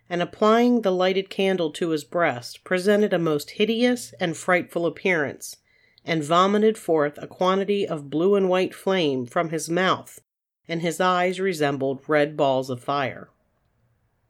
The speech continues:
From the hasty glance which her fright enabled her to get at his person,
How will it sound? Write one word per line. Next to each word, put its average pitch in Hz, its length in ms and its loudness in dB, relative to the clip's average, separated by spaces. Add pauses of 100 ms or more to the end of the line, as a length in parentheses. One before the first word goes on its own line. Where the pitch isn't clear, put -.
(200)
From 202 220 2
the 208 80 4
hasty 226 420 0
glance 165 540 -2
which 160 160 -6
her 156 120 -4
fright 170 320 -2
enabled 160 440 -4
her 147 200 -2
to 143 160 -8
get 143 320 -4
at - 140 -6
his 143 160 -8
person, - 600 -8